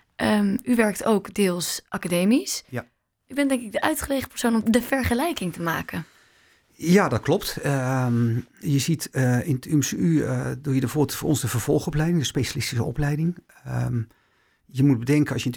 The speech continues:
Speaker 2: het U M C U werkt, eh, dat je dan echt een dokter wordt van één ziekte over het algemeen.
Speaker 1: Hm.
Speaker 2: Het is heel erg gedifferentieerd geraakt. Ik mag als hematoloog nog alles doen. Het heeft een voordeel dat je alles ziet. Het heeft een nadeel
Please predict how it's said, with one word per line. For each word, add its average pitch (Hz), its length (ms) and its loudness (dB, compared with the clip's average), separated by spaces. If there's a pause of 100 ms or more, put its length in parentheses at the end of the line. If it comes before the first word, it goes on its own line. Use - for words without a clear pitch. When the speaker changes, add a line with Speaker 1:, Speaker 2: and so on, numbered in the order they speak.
(100)
Speaker 2:
het 131 140 0
U - 60 -4
M 143 60 2
C 127 40 -2
U 139 60 0
werkt, 113 280 -2
eh, 139 220 -8
dat 135 180 -8
je 127 80 -10
dan 120 220 0 (120)
echt 139 240 -2
een 120 120 2
dokter 131 300 -2
wordt - 160 -4
van - 200 -10
één 127 240 2
ziekte 127 280 -4
over 139 180 0
het - 100 -2
algemeen. 156 460 0
Speaker 1:
Hm. 120 60 -8
Speaker 2:
Het 139 140 -10
is 120 100 -14
heel 180 260 2
erg 139 120 0
gedifferentieerd 127 600 -4
geraakt. 151 420 -6 (440)
Ik - 180 -6
mag 135 120 2
als 123 100 0
hematoloog 120 640 0
nog 113 240 -8
alles 117 240 2
doen. 147 180 -2 (380)
Het - 100 -20
heeft 123 120 -4
een 120 80 0
voordeel 127 380 2
dat 117 140 -4
je - 140 -12
alles 127 300 -2
ziet. 151 200 -4 (160)
Het - 80 -20
heeft 117 160 -4
een 113 140 4
nadeel 120 500 2